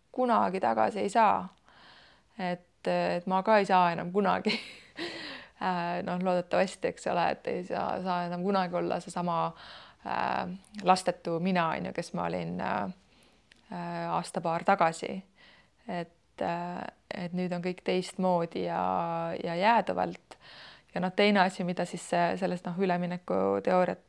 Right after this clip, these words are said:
äh, riituste nagu teoorias räägitakse, on siis see liminaalsuse tsoon. Et kui inimene läheb siis ühest faasist teise, et siis tihti on siis selline liminaalne ala,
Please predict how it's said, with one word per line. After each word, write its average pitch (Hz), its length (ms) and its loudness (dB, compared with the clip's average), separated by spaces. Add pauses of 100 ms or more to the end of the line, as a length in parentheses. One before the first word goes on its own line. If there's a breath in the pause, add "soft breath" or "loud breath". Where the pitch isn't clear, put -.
(160)
äh, 185 260 0
riituste 196 440 0
nagu 175 200 -2
teoorias 196 320 4
räägitakse, 196 500 -4
on 175 100 -4
siis 175 120 -8
see 180 140 -4
liminaalsuse 185 680 2
tsoon. 185 460 4 (640 loud breath)
Et 170 180 -6
kui 175 180 0 (180)
inimene 196 280 2
läheb 196 220 0
siis 190 160 -2
ühest 208 260 4
faasist 190 400 0
teise, 277 400 4
et - 120 -8
siis 175 120 -6
tihti 202 360 -2
on 185 120 0
siis 180 180 -6
selline 175 460 0 (400)
liminaalne 185 720 6
ala, 190 520 10